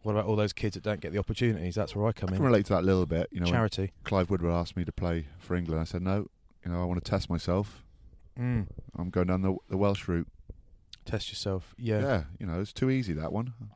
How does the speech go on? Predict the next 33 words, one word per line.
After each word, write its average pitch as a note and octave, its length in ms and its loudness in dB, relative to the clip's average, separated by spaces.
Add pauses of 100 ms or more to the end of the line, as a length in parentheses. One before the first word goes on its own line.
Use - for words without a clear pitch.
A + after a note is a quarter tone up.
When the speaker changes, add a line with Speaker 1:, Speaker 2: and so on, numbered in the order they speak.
(920)
Speaker 1:
My, C#3 320 4
my C3+ 200 4
theory G2+ 320 0
is, F#2+ 80 -4
and A2 80 -2
you A2 60 0
know G#2+ 140 2
my F#2+ 160 0
theory, F#2 380 -2
that F#2+ 220 -2 (160)
you're A#2 180 0
a G2 40 2
very F#2 200 0
good F2+ 140 -8
player. F#2 320 -2 (920)
Um, G#2+ 200 4
and G#2+ 120 0
there A2+ 140 6
are A2 140 8
lots A2 300 0
and A2 120 0
lots - 220 -2
of G2+ 100 -8
Welsh G#2 300 2
players G2 320 0
who've G2+ 120 -4
got F#2+ 220 0
a A#2 60 -10
lot G2+ 160 0
of F#2+ 100 -8
caps - 280 -2
who G2 260 2
absolutely G2 600 -2